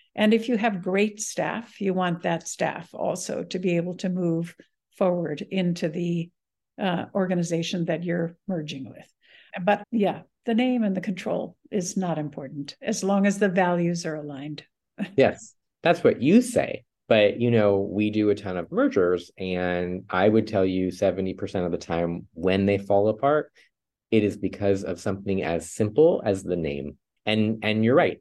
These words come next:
Speaker 2: I don't, I don't understand that. I don't think it matters. It's more about the greater good, but that, that really does sometimes blow up a s-, a merger.
Speaker 1: I'm sure. And people who have their own power and their own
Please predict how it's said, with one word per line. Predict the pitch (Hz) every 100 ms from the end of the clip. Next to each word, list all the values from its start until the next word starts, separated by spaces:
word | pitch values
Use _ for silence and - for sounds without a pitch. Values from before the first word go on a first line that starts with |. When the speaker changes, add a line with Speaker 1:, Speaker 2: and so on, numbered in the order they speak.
| -
Speaker 2:
I | 104
don't, | 117 - _ 87
I | 95 147
don't | 131 110
understand | 95 - 85 85
that. | 87 87
I | -
don't | 127 117
think | 90
it | -
matters. | 78 78 82 110 110 -
It's | - -
more | 104 110 123
about | 107 98
the | 92
greater | 95 92
good, | 85 123 143 -
but | 113 -
that, | 107 117 _ _ _ _ _ -
that | 101 143
really | 139 151
does | 117 123 156 117 - 113 -
sometimes | 104 104 117 117 120 113 113 -
blow | 95 113
up | 120 120
a |
s-, | 117 -
a | 113 113
merger. | 143 160 - - _ - _ 196
Speaker 1:
I'm | 190
sure. | 190 180 175 _ -
And | 214 214 196 - - -
people | - 277 262
who | 240 208
have | 202 202 202 202 202 - _ _ _ _ _ -
their | 175 180 180 -
own | 202 202 190
power | 196 233 247 214
and | 196 185
their | 180 -
own | 190 202 202 202